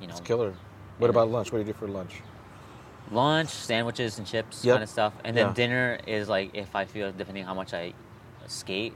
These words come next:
Speaker 1: it's kinda, I would try to replenish.
Speaker 2: Right, right, 'cause you're
Speaker 1: So
Speaker 2: hungry
Speaker 1: the
Speaker 2: by then.
Speaker 1: So, yeah, so it depends on what I've done, how much I skate. I go, "All right, you know, maybe today I'll have that steak, you know, or
Speaker 2: Sure.
Speaker 1: chicken breast or something like that."
Speaker 2: Moderation.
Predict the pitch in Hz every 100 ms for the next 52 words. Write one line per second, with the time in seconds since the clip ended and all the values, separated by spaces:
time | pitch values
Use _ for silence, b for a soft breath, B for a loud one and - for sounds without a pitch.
0 | - 95 - 95 92 90 87 - 90 90
1 | - 90 80 - - 135 95 104 80 -
2 | 101 95 101 95 90 90 87 87 78 78
3 | - 95 87 98 95 104 90 95 92 90
4 | 92 87 - 92 92 90 87 87 87 -
5 | 104 92 87 85 80 87 87 87 87 87
6 | 90 85 82 85 85 85 - 87 80 -
7 | 87 85 85 127 104 98 98 87 90 85
8 | 92 87 90 87 - 87 87 135 123 123
9 | 117 113 - 110